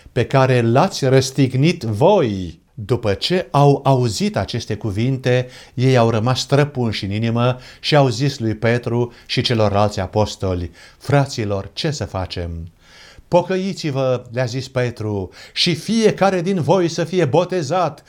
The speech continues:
în numele lui Iisus Hristos spre iertarea păcatelor voastre, apoi veți primi darul Sfântului Duh. Căci făgăduința aceasta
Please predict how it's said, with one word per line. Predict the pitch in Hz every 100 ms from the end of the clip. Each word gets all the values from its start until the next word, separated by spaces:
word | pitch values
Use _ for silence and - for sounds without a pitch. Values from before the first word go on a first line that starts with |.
| - -
în | 143 147 135
numele | 175 220 175 151
lui | 143
Iisus | 139 170 160
Hristos | 131 131 - 147 151 - - - -
spre | - 156 151
iertarea | 147 139 156 175 175 156
păcatelor | 147 151 147 135 117
voastre, | 98 123 - - 107 101 92 - - -
apoi | - 147 175 170 160
veți | 147 147
primi | - 143 147
darul | 117 113 143 147 139
Sfântului | 135 - 123 117 107 104
Duh. | 98 95 - - - - - -
Căci | 147
făgăduința | 143 156 151 175 196 175
aceasta | 165 175 165 - 120 104 87